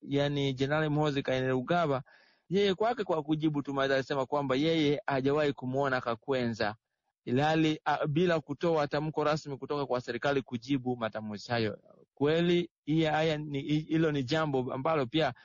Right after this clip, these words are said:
limewakasirisha wananchi wengi kuona kwamba serikali haijatokeza waziwazi katoa tamko rasmi kuhusu utesaji ambao umeonekana hadharani na kulaniwa na jamii ya kimataifa.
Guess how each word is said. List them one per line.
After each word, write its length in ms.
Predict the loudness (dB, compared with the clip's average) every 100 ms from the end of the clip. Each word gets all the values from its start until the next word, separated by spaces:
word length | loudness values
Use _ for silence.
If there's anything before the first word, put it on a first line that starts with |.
| -20 -20 -20 -4
limewakasirisha 800 | 0 0 0 0 0 0 0 0
wananchi 460 | 2 0 0 0
wengi 320 | 0 0 0 0
kuona 260 | 0 0
kwamba 260 | 0 -2 -2
serikali 340 | -2 -2 0
haijatokeza 560 | 2 0 -2 -2 0 0
waziwazi 380 | 2 0 -2 -2
katoa 280 | -2 0
tamko 360 | 0 -2 0 0
rasmi 300 | 0 0 -4
kuhusu 420 | -4 -2 -2 -2
utesaji 680 | -6 -8 -8 -4 -2 0 0
ambao 220 | -2 -2
umeonekana 560 | -2 -6 -6 -6 -4 0
hadharani 440 | -2 0 -2 -2
na 100 | -6
kulaniwa 460 | -4 -4 -4 -4 -4
na 80 | -4
jamii 260 | -6 -6
ya 60 | -8
kimataifa. 760 | -8 -8 -4 -4 -4 -8 -16